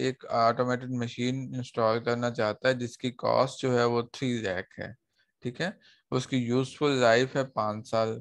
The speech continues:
फाइव ईयर। ठीक है, अगर एक ऐसी मशीन जिसको तीन लाख में आप इंस्टॉल कर सकते हैं उसकी लाइफ फाइव ईयर है, कहता है उसके, अ, मशीन इंस्टॉल करने से एक ऑटोमेटेड मशीन है, आपका काम जो है वो,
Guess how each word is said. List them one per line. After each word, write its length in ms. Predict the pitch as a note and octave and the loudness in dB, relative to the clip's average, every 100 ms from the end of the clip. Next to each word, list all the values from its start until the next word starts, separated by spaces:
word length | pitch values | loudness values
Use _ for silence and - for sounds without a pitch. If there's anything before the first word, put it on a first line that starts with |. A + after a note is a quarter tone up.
| - | -2
फाइव 320 | A2+ A2 A2 | 0 0 0
ईयर। 220 | A#2 A2+ A#2+ - _ _ - | -2 -2 -4 -16 _ _ -8
ठीक 180 | C3 E3+ | -6 -6
है, 120 | D#3+ | -6
अगर 340 | - C#3 B2+ C#3+ | -4 -2 0 0
एक 240 | C#3 C#3 D3 C3+ | 0 -2 -4 -2
ऐसी 280 | B2+ - | -2 -2
मशीन 600 | C#3+ C3+ C3 B2+ C3 C3 B2 | -6 -6 -4 -4 -2 -4 -6
जिसको 380 | A#2+ - C3 | -10 -8 -6
तीन 440 | B2 - C3+ C#3+ C3+ | -8 -8 -6 -2 4
लाख 300 | B2 B2 - | 4 4 0
में 80 | B2+ | -2
आप 280 | A#2+ A2+ A#2 | 0 0 -2
इंस्टॉल 460 | A#2 C3 A#2 A#2+ C3 | -8 -4 -2 0 2
कर 180 | C3 | 2
सकते 340 | B2 B2+ - B2+ | 2 -2 -4 -4
हैं 80 | B2 | -4
उसकी 320 | A#2+ A#2 A2+ | -4 -6 0
लाइफ 260 | G#2+ A#2 A#2+ _ _ | 2 0 -2 _ _
फाइव 320 | A#2+ B2 B2+ C3+ | -2 0 0 2
ईयर 200 | B2+ B2+ | 2 4
है, 160 | B2+ B2+ - - _ - | 2 -2 -12 -20 _ -2
कहता 200 | C#3 - | 0 0
है 40 | |
उसके, 320 | C#3+ - D3+ D3+ D#3 | -2 0 2 2 -2
अ, 520 | - - B2+ B2 B2 | -10 -6 0 2 2
मशीन 380 | B2 B2+ C#3 D3 | 0 -4 -6 -6
इंस्टॉल 420 | C#3+ - C3+ C#3 | -4 2 2 2
करने 400 | C3+ C3 C3 C#3 | 2 0 0 -4
से 160 | C#3+ C#3 | -2 -4
एक 140 | C3+ | -2
ऑटोमेटेड 460 | B2+ C3+ C#3 C#3 C#3+ | -4 -4 -6 -6 -6
मशीन 440 | B2+ - B2 C3+ | -6 -6 -4 0
है, 60 | C3+ | -2
आपका 260 | C3 C3 | 0 -4
काम 500 | B2+ B2+ A#2+ A#2+ C3+ | -4 -4 -2 -2 -2
जो 140 | C3+ C3 | -2 0
है 140 | B2+ | 0
वो, 420 | B2 B2+ B2+ - | 0 -2 -2 -6